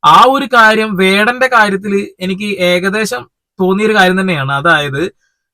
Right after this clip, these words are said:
എത്രയോ വർഷങ്ങൾക്ക് ശേഷം കംപ്ലൈന്റ് പറയുന്നു, രണ്ടുപേരും അറിഞ്ഞുകൊണ്ട് ചെയ്ത കാര്യം ഒരുപാട് കാലങ്ങൾക്ക് ശേഷം വന്ന് ഡയലോഗ് അടിക്കുന്നു, എന്നിട്ട് എന്താ പീഡിപ്പിച്ചു എന്ന് പറയുന്നു. പക്ഷെ രാഹുൽ മാങ്കൂട്ടത്തിന്റെ ഈ ഒരു കേസ് കേൾക്കുമ്പോ സത്യം പറയുന്നുണ്ടെങ്കിൽ ഈ വോയിസ് കേട്ടപ്പോ ഞാൻ,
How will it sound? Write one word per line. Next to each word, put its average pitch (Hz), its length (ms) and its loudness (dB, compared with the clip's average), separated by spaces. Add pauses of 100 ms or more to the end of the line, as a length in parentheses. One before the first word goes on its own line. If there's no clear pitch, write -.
(380)
എത്രയോ 240 400 2
വർഷങ്ങൾക്ക് 220 480 0
ശേഷം 190 280 -4
കംപ്ലൈന്റ് 170 460 2
പറയുന്നു, 202 540 -2 (140)
രണ്ടുപേരും 220 720 0
അറിഞ്ഞുകൊണ്ട് 214 520 0
ചെയ്ത 202 260 -6
കാര്യം 175 460 0 (480)
ഒരുപാട് 220 420 2
കാലങ്ങൾക്ക് 220 640 -2
ശേഷം 208 300 -6
വന്ന് 202 160 -6
ഡയലോഗ് 185 360 -2
അടിക്കുന്നു, 170 460 -8 (500)
എന്നിട്ട് 185 260 0
എന്താ 175 300 -2
പീഡിപ്പിച്ചു 170 520 -4
എന്ന് 127 180 -6
പറയുന്നു. 107 300 -12 (320)
പക്ഷെ 233 140 -10
രാഹുൽ 214 440 2
മാങ്കൂട്ടത്തിന്റെ 208 800 -4
ഈ 196 200 -4
ഒരു 202 220 -6
കേസ് 160 240 -4
കേൾക്കുമ്പോ 143 440 -8
സത്യം 196 320 -10
പറയുന്നുണ്ടെങ്കിൽ 208 640 -6 (480)
ഈ 226 100 -6
വോയിസ് 208 560 0
കേട്ടപ്പോ 185 460 -6
ഞാൻ, 196 140 -4